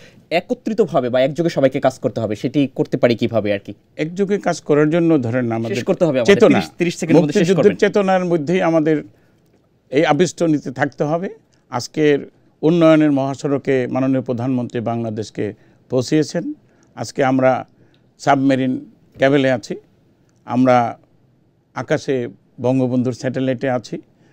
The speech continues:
Speaker 2: কাজেই আমরা যেমন সমুদ্র সীমায় আছি, আমরা সর্বোচ্চ আর এই ভূমিতে আছি মাননীয় প্রধানমন্ত্রী সরকার, যিনি নিরলসভাবে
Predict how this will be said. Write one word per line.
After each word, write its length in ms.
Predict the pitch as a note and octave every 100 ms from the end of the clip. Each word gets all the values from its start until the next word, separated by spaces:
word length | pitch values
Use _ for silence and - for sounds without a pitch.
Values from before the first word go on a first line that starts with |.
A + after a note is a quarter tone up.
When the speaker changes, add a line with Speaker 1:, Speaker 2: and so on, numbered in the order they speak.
| _ _
Speaker 2:
কাজেই 260 | A#2 A#2+
আমরা 240 | C3+ C3 B2+
যেমন 440 | B2+ B2 A#2+ A#2 - - _ _ _ _ _ _ _
সমুদ্র 480 | - C3+ B2+ B2+ B2+
সীমায় 380 | C3+ B2+ C3
আছি, 260 | B2 - D#3 - _ _ _ _ _ _
আমরা 480 | B2 B2 B2+ A#2 G#2 _ _ -
সর্বোচ্চ 640 | - A#3 G3 G#3 - - - - _ _ _
আর 220 | B2+ B2
এই 140 | B2+ A#2
ভূমিতে 420 | A#2 B2+ A2+ A#2+
আছি 320 | G2 - G2 - - - -
মাননীয় 300 | A#2+ A#2+ A2
প্রধানমন্ত্রী 600 | B2+ G#2 G#2+ A2 G2 A#2+
সরকার, 400 | - G2+ - F#2 _ _ _ _
যিনি 220 | B2+ A2 A2+
নিরলসভাবে 760 | C3 D3+ F3 D3+ C3+ F#2+ G2